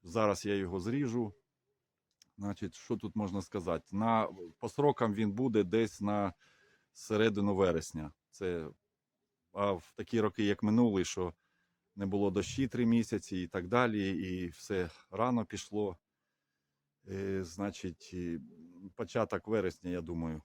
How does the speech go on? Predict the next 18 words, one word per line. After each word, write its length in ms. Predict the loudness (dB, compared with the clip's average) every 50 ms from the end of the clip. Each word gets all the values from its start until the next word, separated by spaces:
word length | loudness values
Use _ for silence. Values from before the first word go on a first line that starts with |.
| _ _
буде. 420 | -16 -14 -12 -12 -10 -10 -10 -10 -10 _ _ _ _ _ _ _ _ _ _ _ _
Так, 180 | -6 -6 -6
що 180 | -4 -4 -4 -4
ще 220 | -4 -2 -2 -2
можу 280 | 0 0 -2 -4 -6 -12
сказати? 500 | -14 -10 -10 -6 -4 -4 -4 -6 -6 -12 -20 _ _ _ _ _ _ _ _ _ _
Це 380 | -4 2 4 4 6 6 4
привитий 480 | 4 2 2 2 2 2 2 2 2 4
варіант, 460 | 4 4 4 6 4 4 4 2 2
не 100 | -2 -2
знаю, 300 | 0 2 2 2 2 2
на 140 | 2 2 0
якому 340 | 0 0 0 -2 0 -2 -2
подвої 420 | -2 -4 -2 0 0 0 0 0
він 200 | 0 -2 -2 0
до 140 | 0 -2 -2
мене 260 | 0 0 0 -2 -2
приїхав. 600 | -2 -2 -2 0 0 0 -2 -2 -4 -6 -6 -6